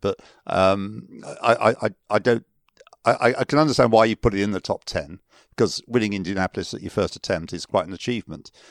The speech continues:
But either Jackie Stewart, but that was a mechanical problem, so Jackie would have won the race. Um, Jim Clark should have won,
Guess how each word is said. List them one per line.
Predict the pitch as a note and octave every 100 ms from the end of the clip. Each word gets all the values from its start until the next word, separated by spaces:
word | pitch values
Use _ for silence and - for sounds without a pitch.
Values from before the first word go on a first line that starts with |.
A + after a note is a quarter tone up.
| _ _ _ _ _ _
But | A#2+ G2 -
either | A2+ D#3
Jackie | G3 G#3 G2
Stewart, | - F#2+ E2 -
but |
that | G2+ F2
was |
a | E2
mechanical | - G2 E2 F#2
problem, | E2+ E2+ F2
so | - F2+ F#2
Jackie | - G#2+ G2 E2+ _
would | G#2
have | F#2+
won | E2+ D#2+
the | E2+
race. | E2 F2+ - - _ - _ _
Um, | F2+ F2+ F#2+ F#2+ F#2+ - _ _ _ _ _ _ _
Jim | - G#2+
Clark | - G2 -
should | -
have | F2+
won, | E2